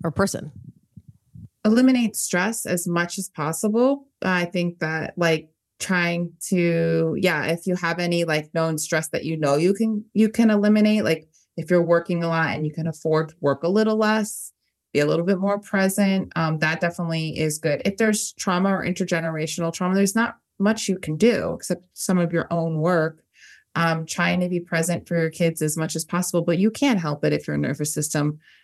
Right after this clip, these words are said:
Speaker 2: goes into fight, flight, or it shuts down as a parent. And it's not that you have to be the perfect parent. There's something called rupture and repair. It's like there's a percent, around seventy percent of attunement. And so you're not expected to be perfect. And that pressure of being perfect actually can create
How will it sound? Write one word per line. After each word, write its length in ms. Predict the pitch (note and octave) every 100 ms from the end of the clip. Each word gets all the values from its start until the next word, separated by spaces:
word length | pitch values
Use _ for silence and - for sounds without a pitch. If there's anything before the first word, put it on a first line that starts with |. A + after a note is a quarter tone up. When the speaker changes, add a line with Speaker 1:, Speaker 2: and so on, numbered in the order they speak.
| -
Speaker 2:
goes 220 | E3 E3
into 160 | D#3
fight, 320 | D3+ D#3+ D3 -
flight, 400 | D#3 D3+ D3+ D3+
or 120 | D3
it 80 | C#3+
shuts 360 | - D3+ D3
down 360 | - C#3+ D3 D3+
as 160 | D3 D3+
a 60 |
parent. 540 | D3 D3 C#3+ D3+ D#3 - _ _ _
And 160 | G3 G3+
it's 260 | G#3 - _
not 360 | G#3 G#3 A3+ B3+
that 100 | -
you 100 | G#3
have 140 | F#3+
to 80 | G3
be 120 | F#3+
the 80 | F3+
perfect 460 | F3 F3 F3 E3+ -
parent. 340 | F3+ D#3+ -
There's 300 | E3 D#3+ -
something 240 | E3+ E3
called 240 | E3 E3 D#3
rupture 340 | D#3 - E3
and 100 | D#3+
repair. 480 | D#3 D3+ E3+ D#3 D3+
It's 180 | D3 -
like 180 | C3+ -
there's 180 | D#3+
a 60 | D#3
percent, 480 | D#3 D3+ D#3+ D#3 D3
around 240 | D3 D#3
seventy 340 | D#3 F3+ F3 E3
percent 480 | E3 - D3+ D3
of 140 | - D3+
attunement. 600 | D3+ - D#3 D3+ D3 D3+
And 240 | D3 D3 - _ _
so 160 | - A3+
you're 100 | A#3+
not 260 | C4+ - -
expected 640 | G#3 - - G3 - F#3+
to 80 | F3+
be 120 | E3
perfect. 540 | D3+ A#3+ B3 F#3 C#3+ -
And 380 | E3+ E3+ E3 - _ _
that 200 | - D#3+
pressure 300 | - G3+ -
of 100 | E3
being 200 | E3+ E3
perfect 380 | D3+ G3+ G3 F#3+ -
actually 380 | D3 - C#3+
can 260 | D3+ - B2+
create 540 | - D#3 C#3+ C3+ -